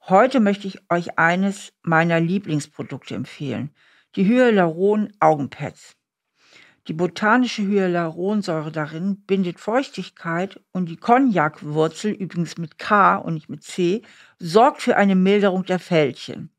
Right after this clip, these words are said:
Die Pads könnt ihr zum Beispiel super beim Podcast hören tragen und euch dann ganz gespannt auf die Folge einstellen.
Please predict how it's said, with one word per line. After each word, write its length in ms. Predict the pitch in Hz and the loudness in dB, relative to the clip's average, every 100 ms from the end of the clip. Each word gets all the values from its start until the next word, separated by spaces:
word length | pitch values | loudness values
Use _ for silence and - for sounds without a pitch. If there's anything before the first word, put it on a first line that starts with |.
| - | -12
Die 80 | 131 | -10
Pads 440 | - 190 - - | 2 2 2 -2
könnt 240 | 214 196 | -2 0
ihr 100 | 196 | -2
zum 160 | - 160 | -6 -4
Beispiel 380 | 165 170 - 165 | -2 -2 -4 -10
super 460 | 160 202 302 208 175 | -6 -6 -2 0 2
beim 240 | 180 175 | 0 -4
Podcast 760 | - 170 - - 156 139 - 160 | -4 -6 -6 -6 -4 -4 -6 -10
hören 260 | - 120 | -8 -8
tragen 440 | - 120 135 175 - - - - | -8 -6 -4 -6 -10 -16 -20 -6
und 120 | - 190 | 2 2
euch 160 | 190 | 4
dann 220 | 190 190 | 2 0
ganz 340 | 185 - 370 - | 2 0 0 -4
gespannt 500 | 285 - 208 190 196 | -4 2 4 4 2
auf 140 | 180 | -4
die 100 | - | -6
Folge 460 | - 151 147 147 - | -4 0 0 0 -4
einstellen. 640 | 120 123 - - - 151 | -6 -10 -12 -10 -10 -12